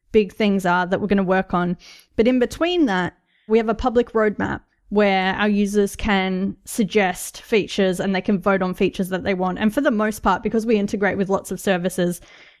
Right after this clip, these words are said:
it's probably ninety percent integrations, suggestions and voting for integrations. But there are a few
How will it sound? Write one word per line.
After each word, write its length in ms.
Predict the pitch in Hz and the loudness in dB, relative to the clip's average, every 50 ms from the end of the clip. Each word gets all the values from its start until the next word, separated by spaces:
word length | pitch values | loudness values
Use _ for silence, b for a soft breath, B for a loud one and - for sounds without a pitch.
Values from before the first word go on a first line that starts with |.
| b b | b b
it's 200 | - 208 202 - | 0 0 0 0
probably 420 | - - 240 214 208 196 208 208 208 | 2 2 2 2 4 4 4 4 4
ninety 480 | 208 202 202 190 180 170 165 - 190 | 4 4 2 0 -2 -4 -2 -2 -2
percent 460 | 180 - 180 - - 208 175 160 - - _ | -2 -2 -2 -2 -2 0 0 -2 -4 -6 _
integrations, 960 | - 240 220 214 214 - 180 180 170 - - 208 - - - 175 208 - - - _ _ _ _ _ _ _ _ | -2 0 0 2 0 0 -2 -4 -6 -6 -6 -8 -8 -8 -10 -12 -12 -14 -18 -20 _ _ _ _ _ _ _ _
suggestions 640 | - - 202 - 220 202 - - - 202 185 185 180 | -8 -4 0 0 0 0 0 0 0 0 2 2 0
and 140 | 196 190 180 | 0 0 2
voting 240 | 185 185 180 185 180 | 0 0 0 -2 -4
for 100 | - - | -4 -4
integrations. 640 | 196 190 - 185 254 277 220 190 - - 185 196 | -4 -4 -6 -6 -8 -6 -8 -6 -6 -6 -6 -4
But 140 | - - 247 | -4 -2 0
there 120 | 285 294 285 | 2 2 2
are 60 | 277 | 0
a 40 | 269 | -4
few 420 | - - 247 226 208 202 202 196 | -2 -2 0 2 2 2 0 -2